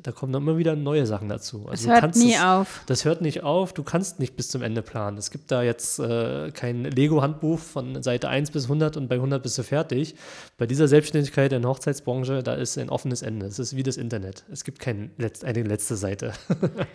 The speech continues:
Speaker 2: Aber erzähl doch nochmal zu Ende, äh, warst du dann hauptberuflich D J direkt oder hast du auch nebenbei erst aufgelegt am Anfang?
Speaker 1: Viele, viele Jahre immer nebenberuflich noch dabei,
Speaker 2: Ah.
Speaker 1: weil das ist das Schöne tatsächlich, das ist ein Vorteil an dieser Hochzeitsbranche, weil es ja sehr saisonal ist.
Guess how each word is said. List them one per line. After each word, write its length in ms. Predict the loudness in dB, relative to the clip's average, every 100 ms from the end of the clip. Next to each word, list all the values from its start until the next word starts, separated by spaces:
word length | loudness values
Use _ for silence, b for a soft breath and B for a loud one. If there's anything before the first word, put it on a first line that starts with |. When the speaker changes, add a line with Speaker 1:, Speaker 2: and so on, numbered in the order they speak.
| B B B B B B -6
Speaker 2:
Aber 140 | 0
erzähl 300 | 0 2 4
doch 60 | 6
nochmal 260 | 8 6 4
zu 120 | 2
Ende, 280 | 4 6 4
äh, 360 | 2 0 0
warst 360 | 0 0 -4 -8
du 100 | -6
dann 320 | -4 -2 0
hauptberuflich 800 | 2 2 -2 -6 -4 -2 -4 -2
D 120 | -2
J 280 | 0 2 2
direkt 500 | 2 2 2 -2 -2
oder 260 | 2 4 2
hast 180 | 0 2
du 100 | 2
auch 80 | 2
nebenbei 420 | 2 2 4 4
erst 320 | 4 2 -2
aufgelegt 480 | -6 -6 -4 -4 -4
am 100 | -4
Anfang? 380 | -6 -6 -6 -6
Speaker 1:
Viele, 300 | 0 2 2
viele 240 | 2 4
Jahre 280 | 4 4 4
immer 220 | 2 2
nebenberuflich 720 | 2 2 2 0 -2 -4 -4
noch 300 | -4 -6 -8
dabei, 400 | -6 -2 0 0 0
Speaker 2:
Ah. 40 |
Speaker 1:
weil 60 | 0
das 160 | 0
ist 140 | 0 -2
das 100 | -2
Schöne 300 | 0 0 0
tatsächlich, 560 | 0 0 -2 -2 -4
das 160 | -4 -8
ist 140 | -8
ein 80 | -8
Vorteil 360 | -6 -6 -6 -8
an 120 | -6
dieser 180 | -6 -6
Hochzeitsbranche, 840 | -6 -10 -10 -12 -10 -8 -6 -8 -6
weil 500 | -4 -4 -4 -6 -6
es 220 | -8 -6
ja 120 | -6
sehr 260 | -4 -4 -4
saisonal 640 | -6 -6 -8 -6 -4 -4
ist. 380 | -4 -6 -10